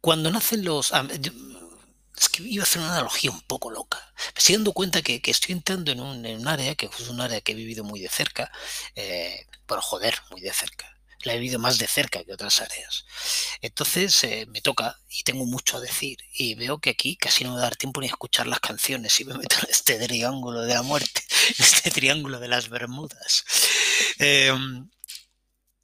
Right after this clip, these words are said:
Burning para mí son los primeros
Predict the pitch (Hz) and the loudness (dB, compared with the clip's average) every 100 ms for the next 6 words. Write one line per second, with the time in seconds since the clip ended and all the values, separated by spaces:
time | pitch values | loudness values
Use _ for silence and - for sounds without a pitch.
0 | _ _ _ _ _ _ - _ _ _ | _ _ _ _ _ _ -20 _ _ _
1 | - _ _ _ _ _ _ _ _ _ | -20 _ _ _ _ _ _ _ _ _
2 | _ _ - - _ _ _ _ _ _ | _ _ -20 -20 _ _ _ _ _ _
3 | _ _ _ - _ _ _ _ - 160 | _ _ _ -20 _ _ _ _ -16 -4
4 | 160 226 240 165 135 180 - 143 127 - | -2 0 0 0 0 0 0 0 -2 -4
5 | - 113 113 143 151 - - - | -6 -6 -4 -4 -6 -10 -10 -10